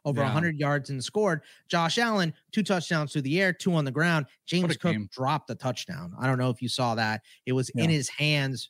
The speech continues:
Speaker 1: nothing but green in front of him, and he just flat out dropped it. Uh, but he had, um, a right around, I think it was actually exactly one hundred yards total. So, uh,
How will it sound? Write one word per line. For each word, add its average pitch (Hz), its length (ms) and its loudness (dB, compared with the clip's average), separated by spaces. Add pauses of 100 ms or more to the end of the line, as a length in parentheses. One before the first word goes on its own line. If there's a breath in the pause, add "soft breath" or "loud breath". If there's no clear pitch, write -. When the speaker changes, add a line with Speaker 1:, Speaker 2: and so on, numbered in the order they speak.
(100)
Speaker 1:
nothing 143 240 0
but 143 120 0
green 156 240 2
in 147 100 0
front 151 200 2
of 139 100 0
him, 127 140 -2
and 101 120 -8
he 117 100 -2
just 123 300 -4
flat 120 180 2
out 113 200 0
dropped 120 360 0
it. 151 140 -8 (380 loud breath)
Uh, 120 220 2
but 120 160 2
he 143 280 0
had, 117 420 2
um, 113 520 -2 (160)
a 110 100 -6
right 127 300 0
around, 117 440 0
I 101 40 -6
think 160 160 0
it - 40 -2
was 113 160 -4 (120)
actually 117 420 -2
exactly 95 580 -4
one 95 200 -4
hundred 104 280 -2
yards 92 380 2 (360 loud breath)
total. 123 480 -2 (300 soft breath)
So, 143 560 0
uh, 131 360 0